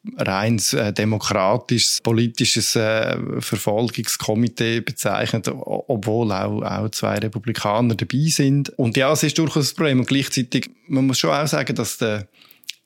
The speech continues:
der Grund, warum das, das Komitee überhaupt gibt, ist, ist ja schon ernsthaft genug, dass, dass es, dass es auch, auch eine Begründung gibt, warum man das der amerikanischen Öffentlichkeit immer wieder in Erinnerung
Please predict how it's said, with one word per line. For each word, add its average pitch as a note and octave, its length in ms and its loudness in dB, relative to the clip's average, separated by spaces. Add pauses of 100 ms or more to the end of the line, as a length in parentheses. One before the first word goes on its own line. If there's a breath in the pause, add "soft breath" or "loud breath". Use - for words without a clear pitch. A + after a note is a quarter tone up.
(180)
der A#2+ 80 0
Grund, D#3 480 4
warum C#3 260 4
das, B2+ 160 -2
das - 220 -2
Komitee C3+ 380 0
überhaupt B2+ 440 -2
gibt, D3 180 0
ist, A#2 160 0
ist B2+ 180 0
ja B2 80 2
schon C3+ 180 2
ernsthaft B2 640 0
genug, B2 320 0
dass, - 220 -4
dass G#2+ 180 -4
es, - 300 -8
dass A2+ 200 -4
es A2 140 -4
auch, G2 220 -2
auch G2 40 -6
eine G2+ 220 -2
Begründung E3+ 480 0
gibt, E3+ 200 -2
warum C#3 260 2
man C#3 80 0
das - 180 -4
der - 80 -2
amerikanischen C3 680 -2
Öffentlichkeit C3 640 -4
immer B2+ 220 0
wieder B2 240 -2
in B2+ 160 2
Erinnerung B2+ 400 0